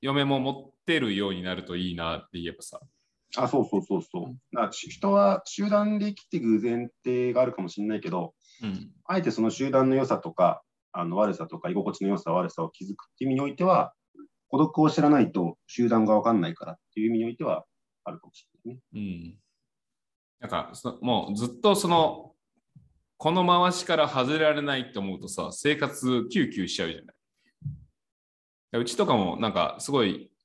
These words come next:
Speaker 1: 嫁がこう家に変な言い方だけど縛り付けられてるというか、
Speaker 2: うん。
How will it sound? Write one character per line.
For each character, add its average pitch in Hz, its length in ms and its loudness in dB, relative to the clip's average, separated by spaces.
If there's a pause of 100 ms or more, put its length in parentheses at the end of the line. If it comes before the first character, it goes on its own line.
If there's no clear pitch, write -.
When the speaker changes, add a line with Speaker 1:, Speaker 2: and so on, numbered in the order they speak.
(240)
Speaker 1:
嫁 139 920 0
が 120 540 -2
こ 90 260 -10
う - 40 -6
家 139 160 2
に 90 240 -4 (300)
変 156 300 -4
な 104 60 0
言 101 80 2
い - 20 -2
方 98 160 -2
だ 90 80 -4
け 87 80 -8
ど 82 40 -12
縛 123 240 -4
り 123 100 0
付 - 120 -12
け 123 80 0
ら 110 80 2
れ 101 80 -4
て 87 100 -8
る 80 100 -12
と 80 80 -14
い 80 60 -10
う - 80 -20
か、 76 240 -12 (440)
Speaker 2:
う 117 80 -4
ん。 92 260 0